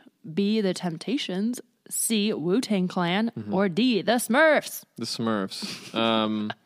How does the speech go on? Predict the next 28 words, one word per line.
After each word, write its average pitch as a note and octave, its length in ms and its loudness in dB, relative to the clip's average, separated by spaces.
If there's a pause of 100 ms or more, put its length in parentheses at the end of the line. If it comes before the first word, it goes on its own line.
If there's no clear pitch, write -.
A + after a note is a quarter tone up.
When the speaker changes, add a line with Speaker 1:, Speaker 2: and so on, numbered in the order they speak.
(380)
Speaker 2:
<laughs> - 520 -20
let's A#2+ 160 -6
see. G#2 560 0 (680)
That'd B2+ 120 -6
be A#2 60 -18
so G#2 320 -12
funny F#2 200 -10
if G#2+ 120 -16
the G#2+ 60 -14
Smurfs - 440 -16
were - 60 -4
against - 420 -4
white - 220 -6
people. D2+ 340 -12 (720)
Um, G#2 560 -2
I'm A2+ 120 -4
gonna A2+ 180 0
go, G2+ 380 0
uh, F2+ 320 -2
Wu-Tang. F2 480 -8 (380)
Speaker 1:
That's D#4 160 -2
correct. G4+ 380 2
Speaker 2:
Yes. D#3+ 680 4
Speaker 1:
The C4 80 0
Wu-Tang D4+ 240 2
Clan B3+ 400 2
believes, D3+ 160 4
Speaker 2:
Yes. - 500 2